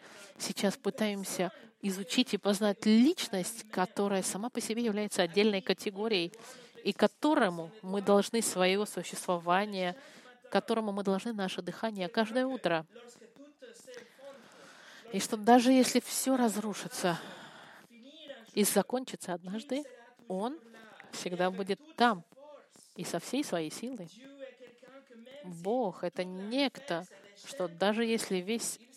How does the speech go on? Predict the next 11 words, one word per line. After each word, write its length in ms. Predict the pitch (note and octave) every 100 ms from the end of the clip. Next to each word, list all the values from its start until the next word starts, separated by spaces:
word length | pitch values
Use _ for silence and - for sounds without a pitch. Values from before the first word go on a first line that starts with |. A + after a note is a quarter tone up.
| -
ад 340 | A3+ F#3 - -
против 360 | F#3 G#3+ F#3+ -
Него 220 | F#3+ F3+
встанет, 560 | - - G#3 G#3+ E3 - - _ A#3 A3+
это 260 | A3 A3 G#3
Его 240 | G3+ F#3+
не 160 | G3 F#3+
коснётся. 760 | - F#3 - F3 D#3+ - F3 F3 _ - - - - _
Он 200 | F#3 F3+
будет 300 | F3 F3 F3
силён 420 | - - F#3+ C4